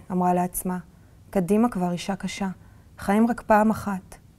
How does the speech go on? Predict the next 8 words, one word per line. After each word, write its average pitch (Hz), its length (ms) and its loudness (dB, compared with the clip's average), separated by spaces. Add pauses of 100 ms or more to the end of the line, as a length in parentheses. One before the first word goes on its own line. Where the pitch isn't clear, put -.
(760)
היא 208 80 0
לקחה 208 260 6
את 254 100 2
הטלפון 226 460 2
שלה 214 320 4
והשאירה 208 380 2
הודעה 196 280 2
לרופא. 196 400 -2